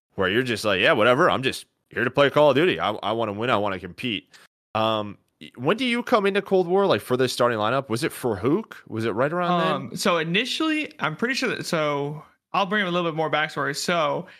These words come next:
Speaker 2: um, so we're playing Challengers. Um,
Speaker 1: Mm-hmm.
Speaker 2: we weren't do-, I wasn't doing t-, too hot in the beginning of Challengers. Um, and this was right when they started falling down. I ended up switching
Speaker 1: Okay.
Speaker 2: to an A R that, so I switched to an A R. I play with me, Decimate, Twerk, and,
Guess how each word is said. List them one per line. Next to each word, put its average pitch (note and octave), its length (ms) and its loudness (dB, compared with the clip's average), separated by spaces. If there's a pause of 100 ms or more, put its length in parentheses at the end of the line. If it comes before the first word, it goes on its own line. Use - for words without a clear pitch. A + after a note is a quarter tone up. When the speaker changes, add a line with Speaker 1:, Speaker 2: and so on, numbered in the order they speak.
(300)
Speaker 2:
um, D3 340 0
so E3+ 120 -2
we're E3+ 80 0
playing A#3+ 240 -2
Challengers. E3+ 560 -2 (380)
Um, C#3 320 -2
Speaker 1:
Mm-hmm. F#3 160 -6 (200)
Speaker 2:
we F3 100 0
weren't F3+ 280 0
do-, G3+ 180 -2
I D3 120 2
wasn't G3 240 -2
doing G3 120 0
t-, F#3+ 120 -2 (160)
too G3+ 200 -2
hot F3 200 0
in - 20 -6
the E3+ 80 -4
beginning E3+ 240 0
of F3 60 -6
Challengers. C#3+ 580 -2 (320)
Um, C3 320 0
and C#3+ 120 -2
this E3+ 140 -2
was E3+ 80 -2
right E3 140 2
when F3 160 -4
they D3+ 160 0
started D#3+ 260 0
falling D3 320 -4
down. C#3 460 -2
I D#3+ 160 0
ended E3+ 140 -4
up - 40 -10
switching F#3+ 380 -2
Speaker 1:
Okay. F#3+ 60 -4
Speaker 2:
to G3 120 -2
an D#3+ 80 -4
A D3+ 140 0
R C#3 320 0
that, B2+ 300 -4 (100)
so - 120 -4
I C3+ 60 0
switched F#3 320 -4
to G#3+ 120 -2
an G3 80 -2
A F#3 100 2
R. E3 320 0 (320)
I D3 80 0
play D#3+ 160 0
with D3+ 160 -2
me, F#3 340 -2
Decimate, E3 640 -4
Twerk, E3 400 -4
and, B2+ 340 -6